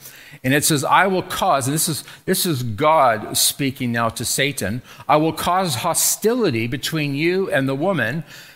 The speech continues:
and between your offspring and her offspring. He will strike your head, and you will strike his heel."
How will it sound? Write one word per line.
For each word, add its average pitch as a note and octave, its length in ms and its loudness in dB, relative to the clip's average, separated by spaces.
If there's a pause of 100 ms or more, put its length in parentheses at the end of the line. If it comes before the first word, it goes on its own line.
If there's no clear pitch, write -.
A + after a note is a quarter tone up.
and A#2+ 80 2
between C#3+ 680 0
your F3 320 4
offspring B2 680 0
and C3 160 -4
her G3+ 240 0
offspring. G2+ 680 -2 (460)
He C#3 120 2
will C3+ 100 2
strike - 400 0
your A#2+ 140 0
head, G2 360 -2 (1120)
and A#2 160 4
you B2+ 300 2 (240)
will A2+ 80 0
strike - 640 0 (240)
his G2 300 0
heel." G#2+ 580 -2